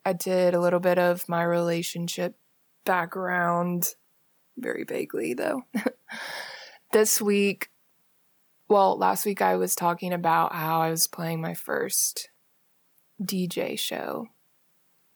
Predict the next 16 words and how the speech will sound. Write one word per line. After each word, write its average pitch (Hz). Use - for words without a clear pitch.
and 185
I 180
played 180
it -
on -
Saturday. -
And 240
I, 226
<sighs> -
I've 233
had 269
a 262
<laughs> -
couple 214
of 185
days 175